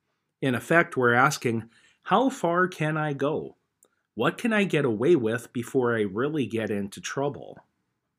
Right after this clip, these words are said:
Do you really think that's how the Lord wants you to live your daily life?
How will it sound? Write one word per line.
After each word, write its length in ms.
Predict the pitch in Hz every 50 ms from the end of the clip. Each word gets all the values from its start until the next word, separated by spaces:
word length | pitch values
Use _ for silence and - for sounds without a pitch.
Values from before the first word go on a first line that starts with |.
| - - - - - - _ _ _ _ _ _
Do 80 | - 185
you 140 | 214 247 226
really 280 | 180 196 190 196 202
think 280 | 196 - 175 165 156 -
that's 240 | 151 135 131 - -
how 180 | 139 135 135
the 80 | 131 131
Lord 380 | 127 127 127 123 123 120 101
wants 360 | 113 113 113 113 117 - - -
you 200 | 101 98 101 104
to 140 | - -
live 360 | 87 80 90 92 92 95 - -
your 160 | 95 95 92
daily 400 | 92 92 87 85 85 90 90 92
life? 640 | 78 76 69 67 71 76 78 - - - - -